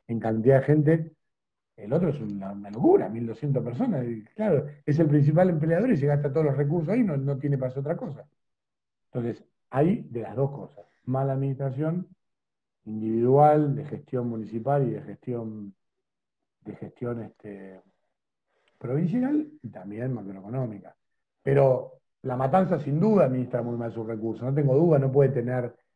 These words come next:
el desastre que es. De hecho, las, las tomas son una muestra, eh, clara de la mala gestión municipal, porque el municipio tiene una llave enorme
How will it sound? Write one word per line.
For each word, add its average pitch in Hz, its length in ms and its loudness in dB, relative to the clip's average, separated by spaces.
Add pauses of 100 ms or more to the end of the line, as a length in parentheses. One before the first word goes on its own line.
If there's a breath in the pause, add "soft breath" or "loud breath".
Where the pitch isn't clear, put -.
el 110 120 -8
desastre 110 520 -6
que 104 120 -8
es. - 140 -14
De 143 140 2
hecho, 165 380 4 (360)
las, 135 340 2 (100)
las 131 180 -4 (100)
tomas 208 380 4
son 131 160 -2
una 123 180 -2
muestra, 135 560 0
eh, 117 360 -8
clara 196 640 4 (140)
de 127 160 2
la 127 140 4
mala 170 520 4
gestión 160 760 -2 (520)
municipal, 131 680 -2
porque 147 580 -4
el 139 120 -2
municipio 139 460 0
tiene 180 200 -2
una 151 80 -4
llave 160 280 0
enorme 151 600 0